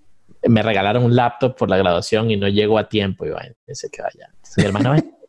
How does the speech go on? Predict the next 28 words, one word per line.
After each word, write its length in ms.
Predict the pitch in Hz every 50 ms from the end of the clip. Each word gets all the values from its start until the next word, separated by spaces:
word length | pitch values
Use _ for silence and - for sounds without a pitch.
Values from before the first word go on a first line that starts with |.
| _ - - -
vente, 380 | 180 180 175 - 151 143 143 143
vente, 680 | 147 170 185 185 180 160 160 _ _ _ - 139 123 117
y 60 | 113
yo 100 | 120 127
te 100 | - -
consigo 300 | 156 127 - - 147 139
un 60 | 143
trabajo", 400 | - 160 151 160 165 156 131 123 110
¿eh? 180 | 139 139 147 - _ _ _ _ _ _ _ _ _ _ -
Y 280 | - 123 123 120 117 110
me 160 | 113 113 110
vine 220 | 110 120 147 185 180
y 20 |
trabajé 300 | 175 143 131 117 113 117
unos 160 | 123 135 135
meses 280 | 151 143 139 - 160 151
ahí 140 | 135 120 131
de 60 | 143
obrero 380 | 143 143 139 151 160 156 131
haciendo 540 | 113 113 - 120 110 120 127 127 123 117 117 131 131 143 156 - 104 - _ _ _ - - - -
vainas, 440 | 123 - - - 220 202 120 120 -
pues, 320 | - 165 180 160 165 151 131
trabajando 360 | - 117 107 117 117 123 127
en 60 | 139
una 160 | 147 156 151
casa 320 | - - 151 156 156 - 123
de 60 | 98
obrero. 300 | 92 - 151 147 - -